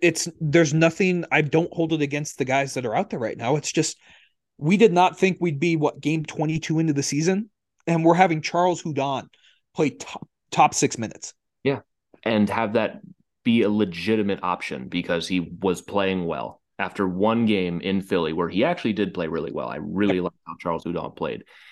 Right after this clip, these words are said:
Speaker 2: He is now playing with Mikko Rantanen and Alex Newhook on the top line. That, that is not the top six, the top line. That is the only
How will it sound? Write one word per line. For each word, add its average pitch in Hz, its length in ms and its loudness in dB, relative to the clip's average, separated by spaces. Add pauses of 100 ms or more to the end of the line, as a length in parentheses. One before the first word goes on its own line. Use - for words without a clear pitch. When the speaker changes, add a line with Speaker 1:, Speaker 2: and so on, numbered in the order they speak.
Speaker 2:
He 117 220 4
is 101 160 2
now 107 200 2
playing 95 480 -2
with 87 240 -4 (360)
Mikko 107 320 4
Rantanen 90 560 -2
and 85 280 -4
Alex 85 360 -4
Newhook 71 340 -10 (260)
on 78 180 -2
the 73 80 -6
top 71 320 -10
line. 50 360 -12
That, 98 300 -4
that 117 200 0
is 107 300 2 (240)
not 131 220 2
the 185 80 2
top 185 260 0
six, - 480 -4 (180)
the 90 300 0
top - 500 -2
line. 90 480 -6 (380)
That 120 180 2
is 120 200 2
the 123 140 6
only 127 520 2